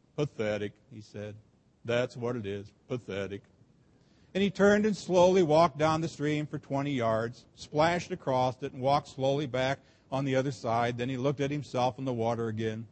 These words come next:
'As I thought,' he said, 'no better from this side. But nobody minds. Nobody cares. Pathetic. That's what it is.'" There's a cracking noise in the bracket behind him, and out comes Winnie the Pooh.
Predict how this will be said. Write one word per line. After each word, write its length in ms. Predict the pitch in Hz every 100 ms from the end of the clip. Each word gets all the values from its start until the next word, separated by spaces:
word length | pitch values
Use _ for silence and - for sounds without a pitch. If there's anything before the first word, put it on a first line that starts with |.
| _ _ _ _ _ _ _ -
'As 320 | 104 110 110
I 120 | 120
thought,' 400 | 120 98 95 98 _ -
he 80 | 98
said, 360 | - 107 107 104 - _ _
'no 280 | - 113 127
better 340 | 117 120 113 113
from 180 | 123
this 200 | 110 110
side. 440 | - 110 98 98 98 104 _ _ _
But 160 | 131 127
nobody 420 | 117 110 117 117
minds. 580 | 104 104 101 101 95 - _
Nobody 480 | 110 123 120 117 120
cares. 520 | 110 104 101 98 101 _ _ _ _
Pathetic. 580 | - 135 - 110 104 104 - _ _ _
That's 400 | 110 107 107 -
what 240 | 101 101 101
it 100 | 104
is.'" 360 | 95 92 - _ _ _ _ _ _ _ _ _ _ _
There's 160 | 135 127
a 40 |
cracking 460 | - 160 196 180 135
noise 340 | 135 135 120
in 60 | 120
the 80 | 110
bracket 420 | 143 175 - 110
behind 380 | 107 135 175 135
him, 140 | 117 _ _ _
and 100 | 131
out 220 | 196 254 -
comes 340 | 226 226 185
Winnie 320 | 139 240 277
the 80 | 269
Pooh. 360 | 277 302 302